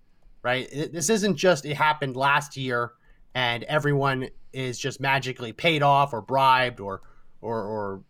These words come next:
extorted, whatever, and now they're just falling in line. It's very obvious that the, the powerful interests at work in our elections have had control of elected officials in both parties for a very,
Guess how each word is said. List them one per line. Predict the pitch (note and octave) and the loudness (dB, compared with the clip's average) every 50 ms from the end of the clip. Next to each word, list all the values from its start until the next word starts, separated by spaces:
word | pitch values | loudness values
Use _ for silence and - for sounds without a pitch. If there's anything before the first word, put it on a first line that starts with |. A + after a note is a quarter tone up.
| _ _ - | _ _ -8
extorted, | A#2+ - - - E3+ D3+ D3+ D3 C#3 | -6 -4 2 4 6 6 8 6 6
whatever, | C3 E3 F3+ F3+ D3+ A#2+ A2 G#2 - _ _ _ _ _ - | 6 6 6 6 4 2 -2 -4 -6 _ _ _ _ _ -2
and | C3+ D3 | 0 4
now | D3 D3 D3+ | 4 4 6
they're | C#3+ C#3+ C#3+ | 6 4 4
just | C3 - - | 2 2 4
falling | - D#3+ D3 C#3 C3+ | 6 6 6 6 4
in | C3 C3 | 2 2
line. | D#3 E3 C#3+ A#2+ A2+ - _ _ _ _ _ _ | 2 2 2 2 0 -4 _ _ _ _ _ _
It's | - E3+ A3 F#3 C#3+ | 0 2 2 2 4
very | C3+ F#3 A3+ A3+ G3 F3+ F#3+ | 4 6 8 8 8 8 8
obvious | G#3+ A3+ D#3+ B2 A2+ G#2 G2+ - - - - - _ _ _ _ _ _ _ _ _ - - | 6 6 4 2 -2 -8 -10 -12 -14 -16 -18 -20 _ _ _ _ _ _ _ _ _ -18 -10
that | B2+ B2+ D3 D3 C#3 - - C3 | -2 0 0 0 0 -2 -6 -8
the, | B2 C#3 C3 C3 B2+ B2 | -8 -6 -6 -6 -6 -8
the | A2+ B2+ B2 | -8 -10 -10
powerful | - - - - F3+ G#3+ A#3+ A#3+ A3+ - - F#3 - | -10 -10 -2 2 4 6 6 6 4 4 2 0 0
interests | G3+ A3 - - - C#3+ A#2 G#2 - - - - _ _ - - - _ _ | 0 0 0 -2 -4 -6 -8 -8 -10 -16 -18 -20 _ _ -20 -20 -20 _ _
at | C#3+ D3+ E3 C#3 | 0 2 2 2
work | E3 F#3 G3 E3+ D3 D#3+ | 2 2 2 2 2 0
in | D3+ D#3 | 0 0
our | D3+ D3 C#3+ | 0 2 2
elections | C#3 E3 F#3+ F#3 - - A2+ G#2 - - - _ _ _ _ _ _ _ _ _ | 2 2 2 0 -2 -8 -14 -14 -16 -18 -20 _ _ _ _ _ _ _ _ _
have | - - D#3 D3 | -2 -2 -2 2
had | - F3 F3 C#3+ | 2 2 2 2
control | - E3 D3 C#3+ - - - - - A3+ G#3 G#3 G3+ - D3 | -2 -4 -6 -6 -8 -10 -4 2 4 6 8 6 6 4 2
of | D#3 D3 | 0 0
elected | D#3 D3 D3 E3 F3+ F3 - G3 E3 | -2 0 2 2 2 2 0 -4 -6
officials | D3 - G3+ F#3+ - - C#3+ C#3 | -4 -4 -6 -6 -6 -6 -6 -4
in | D3 D3+ C#3+ | -4 -4 0
both | D3 E3+ G3 G#3+ - - | 0 0 0 0 -2 0
parties | G3 G#3 G3 D3+ B2+ A#2+ - - - - - - - - | 4 4 4 4 2 -4 -8 -16 -20 -18 -16 -16 -16 -10
for | - G3 G#3+ F3+ F#3 | -4 -2 2 2 2
a | F3 C#3+ | 2 2
very, | B2+ B2+ E3+ F#3 F#3+ F#3 F3+ F3+ F3 E3+ | 0 0 2 4 6 6 6 4 2 -2